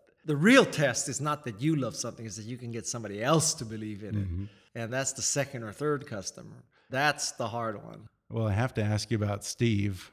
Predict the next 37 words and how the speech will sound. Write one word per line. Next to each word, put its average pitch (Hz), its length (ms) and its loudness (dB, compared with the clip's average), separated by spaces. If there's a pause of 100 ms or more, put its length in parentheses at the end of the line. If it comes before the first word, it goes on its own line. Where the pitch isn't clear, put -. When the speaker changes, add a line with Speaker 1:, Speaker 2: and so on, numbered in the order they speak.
(100)
Speaker 2:
Was 107 260 4
he 123 120 4
as 104 120 2
demanding 123 560 4
a 117 40 2
boss 120 340 0
as 117 100 0
Speaker 1:
Yes. 131 140 0
Speaker 2:
people 113 220 0
say? 117 340 -2 (160)
Speaker 1:
Yes, 123 240 -8
he 127 80 -4
was. 117 240 -6
Speaker 2:
Tough 117 180 2
guy, 135 120 0
Speaker 1:
Absolutely. 104 280 2
Speaker 2:
huh? 107 140 -2
Speaker 1:
Tough 165 260 0
guy, 139 640 2 (100)
Speaker 2:
Yeah. 107 80 -4 (420)
Speaker 1:
high 165 240 6
standards. 139 1300 -2 (220)
It 214 100 -6
wasn't 240 260 4 (120)
impolite. 135 580 0 (300)
I 147 120 0
don't 147 120 -6
think 135 140 -6
there's 120 220 -4
such 120 120 -8
a 113 40 -6
word, 123 240 -6
but 113 120 -6
he 131 100 -6
was 117 320 -4 (760)
apolite. 151 1000 2 (140)
Speaker 2:
Yeah. 110 280 -2